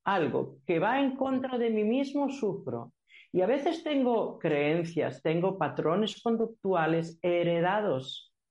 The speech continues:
heredados de la sociedad, de la cultura, de la familia,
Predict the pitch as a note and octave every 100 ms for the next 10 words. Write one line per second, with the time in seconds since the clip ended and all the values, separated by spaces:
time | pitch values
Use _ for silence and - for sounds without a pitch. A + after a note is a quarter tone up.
0 | _ _ - F3+ G#3+ C#4 E4 C#4+ A#3+ A#3
1 | F#3 - C3+ C#3+ D#3 - - C3+ C3 C3
2 | B2+ A#2+ D#3+ D#3 C3 - - _ _ _
3 | - D3 C#3 C#3 C3 D#3 D#3 C3+ B2 -